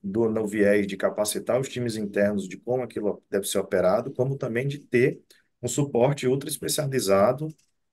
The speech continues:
que a gente consiga fazer uso daquilo conforme a necessidade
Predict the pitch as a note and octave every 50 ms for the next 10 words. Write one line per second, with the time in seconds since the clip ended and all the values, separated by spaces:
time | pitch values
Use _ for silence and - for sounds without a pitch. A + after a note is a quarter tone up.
0 | _ _ _ - A#2 B2 C3 B2+ B2+ C#3 C#3 - C#3+ C#3 C#3 - - - C#3 C#3
1 | - - C3 A#2 G2+ A2+ A#2 A#2+ A#2+ A2 G#2+ A#2 C3 C#3 C#3+ A#2+ A#2+ A2+ - -
2 | C3 C3+ C#3 - A#2+ G#2 - A#2+ A#2 A#2+ A#2 A2 - G#2 G2+ - - - B2 G#2
3 | G2+ G#2+ A#2+ C#3 C#3 - G3+ G3+